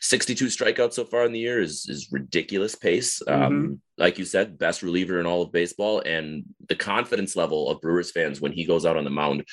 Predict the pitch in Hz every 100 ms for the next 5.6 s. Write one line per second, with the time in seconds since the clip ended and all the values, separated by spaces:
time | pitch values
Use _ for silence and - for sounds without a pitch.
0 | - - - 71 - - - 71 - -
1 | - - 67 69 - 71 - 76 82 80
2 | 82 78 73 73 76 71 - _ - 90
3 | 80 82 - 73 69 69 71 69 - -
4 | 64 67 67 60 67 - 65 - 67 65
5 | 67 67 67 60 65